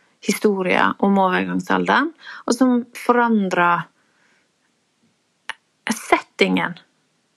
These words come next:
for overgangsalderen. Nå har det vært en hel generasjon, altså tjue år eller mer, med stillhet, tabu, skam, eh,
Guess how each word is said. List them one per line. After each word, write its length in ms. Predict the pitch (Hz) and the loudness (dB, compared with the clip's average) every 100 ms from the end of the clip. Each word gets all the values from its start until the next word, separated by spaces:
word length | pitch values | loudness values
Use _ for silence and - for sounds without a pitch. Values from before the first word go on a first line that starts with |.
| _ - | _ -20
for 420 | - 202 190 185 - _ _ - | -2 0 0 -4 -10 _ _ 0
overgangsalderen. 840 | 190 180 160 - - - - - - - - - - | 0 0 -2 -4 -2 -2 -2 -6 -10 -16 -16 -6 0
Nå 140 | 269 311 | 0 2
har 140 | 302 262 | 0 2
det 80 | 233 | 0
vært 320 | 220 - - _ 247 | -2 -10 -20 _ 0
en 260 | 262 262 240 | 4 2 2
hel 240 | 233 226 | 2 2
generasjon, 680 | 208 202 196 196 196 190 196 | 2 0 0 0 0 0 0
altså 240 | 185 - 185 | -2 -6 -8
tjue 440 | - 226 214 190 | -2 0 2 2
år 320 | 180 180 180 170 | 2 2 0 -2
eller 160 | 170 | -2
mer, 320 | 175 208 285 - - - - - - | -2 0 -2 -4 -18 -20 -20 -18 -2
med 420 | 220 214 208 202 - _ _ - | 0 2 0 -2 -8 _ _ -14
stillhet, 920 | - - 247 247 220 233 226 - - - _ _ - | -12 0 0 2 2 0 -4 -10 -18 -18 _ _ -2
tabu, 680 | - 233 226 202 214 220 220 _ _ _ - | 4 4 4 2 2 0 -6 _ _ _ -20
skam, 800 | - - - 233 214 214 220 220 _ - - - _ _ | -18 -6 0 2 2 0 0 -2 _ -20 -20 -20 _ _
eh, 280 | 98 101 95 | 0 0 0